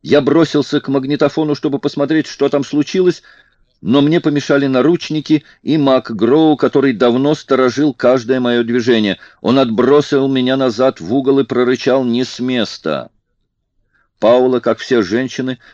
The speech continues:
плохо разбираясь в технике, беспомощно нажимала одну кнопку за другой. Наконец я услышал свой чёткий, как металл, голос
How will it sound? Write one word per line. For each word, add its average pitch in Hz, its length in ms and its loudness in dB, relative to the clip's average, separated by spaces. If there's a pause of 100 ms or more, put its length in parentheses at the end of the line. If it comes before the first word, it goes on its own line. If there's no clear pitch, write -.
(100)
плохо 117 320 0
разбираясь 107 540 0
в - 140 -20
технике, 135 460 -4
беспомощно 131 760 -4 (180)
нажимала 123 600 0
одну 113 400 -2
кнопку 123 420 -4
за 117 140 0
другой. 110 420 2 (240)
Наконец 127 540 0
я 120 100 4
услышал 113 640 0
свой 95 420 -2
чёткий, - 580 -4
как - 200 -6
металл, 85 460 -4
голос 151 500 -2